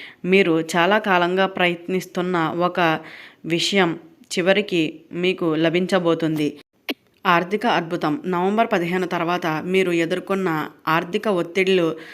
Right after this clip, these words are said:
తొలగిపోతాయి. వ్యాపారస్తులకు కొత్త ఒప్పందాలు వస్తాయి.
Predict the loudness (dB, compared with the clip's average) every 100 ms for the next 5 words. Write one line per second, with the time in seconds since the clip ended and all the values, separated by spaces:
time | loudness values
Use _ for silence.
0 | -20 -20 _ -2 0 -2 -2 -2 -2 -2
1 | -4 -2 0 2 2 0 -2 -4 -2 -4
2 | -4 -4 0 0 0 -2 0 0 0 -4
3 | -2 -2 0